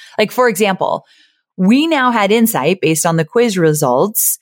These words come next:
where our audience was struggling and what they cared about. And we could segment our email list by these results for the remainder of the pre-launch runway, all the way through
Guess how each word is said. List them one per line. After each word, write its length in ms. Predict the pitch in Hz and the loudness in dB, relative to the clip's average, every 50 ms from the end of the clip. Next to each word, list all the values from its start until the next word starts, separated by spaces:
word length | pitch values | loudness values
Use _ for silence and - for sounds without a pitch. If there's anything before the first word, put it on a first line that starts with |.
| _ _ | _ _
where 300 | - 196 190 214 214 202 | 0 2 2 4 2 2
our 160 | 190 190 180 - | 0 -2 -2 0
audience 400 | 190 185 180 180 180 175 151 - | 0 0 0 -2 -4 -6 -6 -6
was 120 | 175 151 - | -6 -4 -4
struggling 680 | - - 208 196 190 165 165 - - - - - - - - | -2 -2 -2 -2 -2 -2 -6 -8 -10 -12 -14 -14 -12 -6 -2
and 100 | 185 185 | 0 0
what 160 | 185 175 - | 0 0 0
they 100 | 180 175 | -2 -4
cared 400 | 175 - - 214 226 220 214 190 | -4 -4 -4 0 2 2 2 2
about. 420 | 175 156 139 120 107 101 - - - _ _ _ _ _ _ _ | 0 0 -2 -2 -2 -4 -4 -6 -10 _ _ _ _ _ _ _
And 140 | - 208 208 | 0 2 2
we 80 | 208 | 2
could 220 | 202 208 202 156 - | 2 0 -2 -2 -2
segment 580 | - - - 262 285 311 247 269 254 226 220 - | -4 -2 0 0 0 0 0 -2 -2 -2 -2 -2
our 220 | 196 196 196 190 - - | -2 -2 -2 -2 -2 -2
email 400 | 294 330 349 339 311 285 247 220 | 0 2 2 2 2 0 0 0
list 500 | 196 180 165 160 185 190 - - - - - - 160 147 - - | 0 2 2 2 0 0 -2 -4 -6 -8 -6 -6 -6 -6 -4 -2
by 400 | 226 220 220 247 277 311 330 311 | -2 0 0 2 0 0 0 0
these 340 | 226 220 254 262 262 - - | 0 0 0 0 0 -2 -2
results 720 | 220 220 208 175 226 226 269 269 202 165 151 - - - | 0 0 0 0 0 0 2 2 0 0 -2 -4 -6 -8
for 240 | - - 202 196 190 | -6 -2 0 0 0
the 180 | 185 - - 190 | 0 2 2 2
remainder 540 | 196 202 202 190 180 185 220 233 247 240 220 | 4 4 2 2 2 4 4 4 4 2 2
of 100 | 202 170 | 0 -2
the 80 | 196 | -4
pre-launch 580 | - _ - 208 202 196 185 170 170 165 - - | -4 _ 0 0 2 2 2 0 0 -2 -2 -2
runway, 560 | 196 196 208 190 160 143 - - - - - _ _ _ _ _ _ _ _ _ _ _ _ _ _ _ _ - | 0 0 0 0 -2 -4 -6 -8 -12 -14 -16 _ _ _ _ _ _ _ _ _ _ _ _ _ _ _ _ -2
all 320 | - 254 277 294 311 330 320 | 2 2 4 4 4 2 0
the 120 | 320 302 | 0 0
way 200 | 269 262 254 254 | 0 0 0 0
through 560 | - - 233 226 220 214 214 202 208 208 202 | -2 -4 -2 0 2 4 4 2 2 0 -4